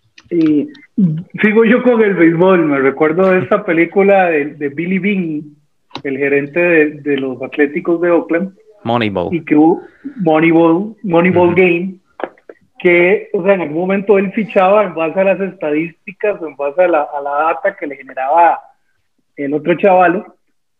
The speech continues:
Speaker 1: Entonces, es decir, a tal punto puede llegar este tipo de información que perfectamente se puede decantar por un jugador o por otro, o te puede predecir,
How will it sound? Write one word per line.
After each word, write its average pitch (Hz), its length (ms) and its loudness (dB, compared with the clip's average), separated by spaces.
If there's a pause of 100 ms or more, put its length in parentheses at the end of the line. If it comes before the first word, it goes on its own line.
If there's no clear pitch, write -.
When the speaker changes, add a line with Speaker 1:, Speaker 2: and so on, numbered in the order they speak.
(100)
Speaker 1:
Entonces, 190 760 -4 (300)
es 190 140 -6
decir, 196 420 -2 (260)
a 156 140 -4
tal 170 220 -2
punto 214 360 -2
puede 226 300 4
llegar 226 300 -2
este 160 240 -8
tipo 220 300 -10
de 247 60 -4
información 196 720 -2 (220)
que 160 140 -2
perfectamente 156 720 -2
se 196 100 -2
puede 175 260 0
decantar 185 640 -2
por 131 180 -8
un 147 140 -6
jugador 175 480 2
o 190 80 -4
por 147 140 2
otro, 165 220 -2 (640)
o 165 140 0
te 156 100 0
puede 160 360 2
predecir, 190 800 0